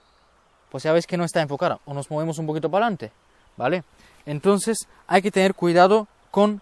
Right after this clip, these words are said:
esto. Tenemos que utilizar velocidades más rápidas de disparo y nos va a salir siempre todo bien. Espero que con esto habéis podido entender mejor, eh, cómo funciona la apertura y el diafragma, y el,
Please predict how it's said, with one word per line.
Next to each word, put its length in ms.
esto. 380
Tenemos 300
que 80
utilizar 520
velocidades 580
más 240
rápidas 380
de 100
disparo 440
y 80
nos 160
va 100
a 40
salir 320
siempre 540
todo 280
bien. 340
Espero 280
que 120
con 140
esto 220
habéis 360
podido 320
entender 400
mejor, 440
eh, 360
cómo 160
funciona 420
la 80
apertura 500
y 120
el 100
diafragma, 600
y 120
el, 400